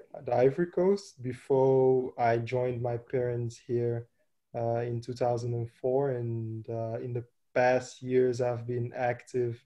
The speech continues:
uh, in, in organizations that were centered about, uh, yeah, African, sub-Saharan African youth. Um, and I've always been interested in, like, how can you,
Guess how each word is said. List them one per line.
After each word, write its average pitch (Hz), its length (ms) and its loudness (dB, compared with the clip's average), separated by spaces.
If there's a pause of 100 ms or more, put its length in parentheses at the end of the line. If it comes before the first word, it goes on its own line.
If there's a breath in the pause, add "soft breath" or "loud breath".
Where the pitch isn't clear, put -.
(600)
uh, 117 580 0
in, 123 160 -4 (180)
in 117 540 -4 (420)
organizations 131 1120 2
that 120 240 -2
were 117 520 0
centered 127 600 -2
about, 117 360 -2 (120)
uh, 120 400 -4 (300)
yeah, 117 340 -4
African, 123 640 0
sub-Saharan 120 640 -2
African 120 480 -4
youth. 160 340 0 (680)
Um, 117 1120 0
and 131 140 0
I've 131 140 6
always 147 360 8
been 135 240 2
interested 135 840 -2 (680)
in, 131 260 2
like, 120 260 4
how 135 260 8
can 135 400 2
you, 131 540 0